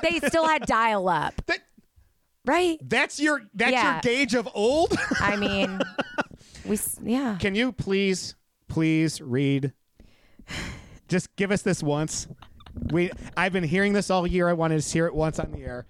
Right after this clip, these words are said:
Speaker 1: Hold on, I gotta take my mic out to get
Speaker 2: Get
Speaker 1: the full effect.
Speaker 2: Get going, girl.
Speaker 1: Okay, so after the band, she's really high. So I need to preface. I need to, like, give you some context.
Speaker 2: Yes.
Speaker 1: So after the night out,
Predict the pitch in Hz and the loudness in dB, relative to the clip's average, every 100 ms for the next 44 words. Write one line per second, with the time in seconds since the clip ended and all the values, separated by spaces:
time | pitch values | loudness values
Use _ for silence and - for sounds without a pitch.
0 | - 165 170 160 175 165 185 160 156 156 | -10 0 2 2 2 2 0 0 0 0
1 | 156 151 143 - - 208 - 190 165 - | 2 0 0 -2 -4 -2 -2 -2 -2 -4
2 | 175 190 202 208 196 170 160 - - - | -4 -2 2 2 2 2 0 -2 -18 -20
3 | - - - 233 220 160 - - 302 311 | -20 -4 -2 0 0 0 -2 0 2 4
4 | 247 175 180 - - _ - _ 466 - | 4 2 -2 -8 -18 _ -20 _ -20 -20
5 | _ - _ - - 262 302 - 330 320 | _ -20 _ -8 0 2 2 0 2 4
6 | 302 - 220 214 208 180 160 160 165 - | 4 0 -6 -2 0 2 2 0 -6 -10
7 | - - _ - - - 233 185 233 247 | -12 -20 _ -10 -8 -4 -2 2 2 2
8 | 254 208 - 247 233 247 233 214 - 170 | 2 0 -2 0 0 2 0 0 0 -2
9 | 147 147 - 175 185 196 196 175 147 165 | -2 -6 -4 -2 -2 0 0 0 -2 -2
10 | 160 160 151 147 139 - - 156 135 - | -2 -2 -2 -4 -4 -6 -4 -4 -4 -6
11 | - 226 208 214 277 277 269 233 196 160 | -2 0 0 0 0 0 2 2 2 2
12 | 151 | 2